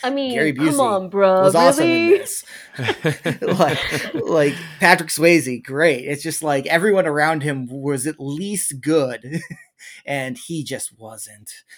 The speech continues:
Speaker 2: And it hurts me to watch Keanu movies where he isn't good, because I love Keanu. He's one of my favorites, but he's just not good at acting. <laughs>
Speaker 1: Yeah, I
Speaker 3: Yeah.
Speaker 1: just don't care. I think that's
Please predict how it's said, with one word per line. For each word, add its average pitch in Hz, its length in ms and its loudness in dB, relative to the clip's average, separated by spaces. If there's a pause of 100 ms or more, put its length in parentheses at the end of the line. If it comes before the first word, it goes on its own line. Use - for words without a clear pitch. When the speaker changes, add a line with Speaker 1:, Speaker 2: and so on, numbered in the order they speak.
(160)
Speaker 2:
And 135 100 -6
it 139 60 -10 (100)
hurts 165 260 -2
me 139 100 -6
to 123 80 -6
watch 120 520 -8
Keanu 123 340 -8
movies 117 560 -10 (160)
where 139 160 -4
he 139 280 -10
isn't 123 400 -8
good, 113 440 -10 (280)
because 143 220 -8
I 156 80 2
love 160 280 0
Keanu. 107 480 -10
He's 135 180 -10
one 160 140 -2
of 156 80 -8
my 151 140 -2
favorites, 151 680 -6 (680)
but 147 100 -4
he's 143 140 -4
just 151 220 -4
not 127 200 -6
good 120 160 -8
at 110 120 -12
acting. 117 600 -8
<laughs> 160 40 -6 (600)
Speaker 1:
Yeah, 320 460 0
I - 20 -4
Speaker 3:
Yeah. - 220 2
Speaker 1:
just 466 180 -6
don't 294 220 -4
care. 233 720 -8
I 262 100 -8
think 330 200 -8
that's 302 200 -6